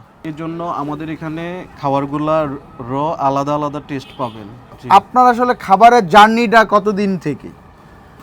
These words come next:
Speaker 1: আমি, আহ, ফুড সেক্টরে হচ্ছি টোয়েন্টি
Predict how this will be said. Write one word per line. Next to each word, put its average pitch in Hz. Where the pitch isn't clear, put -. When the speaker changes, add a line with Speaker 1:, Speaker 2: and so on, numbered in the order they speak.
Speaker 1:
আমি, 160
আহ, 135
ফুড -
সেক্টরে 165
হচ্ছি 156
টোয়েন্টি 135